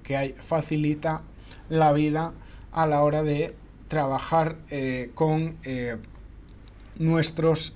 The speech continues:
eh, algoritmos. Y que, eh,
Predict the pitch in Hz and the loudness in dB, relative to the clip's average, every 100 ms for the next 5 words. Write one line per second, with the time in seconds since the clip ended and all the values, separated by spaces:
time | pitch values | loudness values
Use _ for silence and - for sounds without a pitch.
0 | 143 131 127 123 117 - - - - 135 | -6 -4 -2 -2 -4 -10 -20 -14 -2 0
1 | 131 131 120 107 104 101 - - - - | 0 -2 -4 -6 -10 -14 -16 -18 -20 -20
2 | - - - - - - - - - - | -20 -20 -20 -20 -20 -20 -20 -20 -20 -18
3 | - - 175 175 160 151 165 156 151 135 | -18 -8 -6 2 2 4 0 0 2 2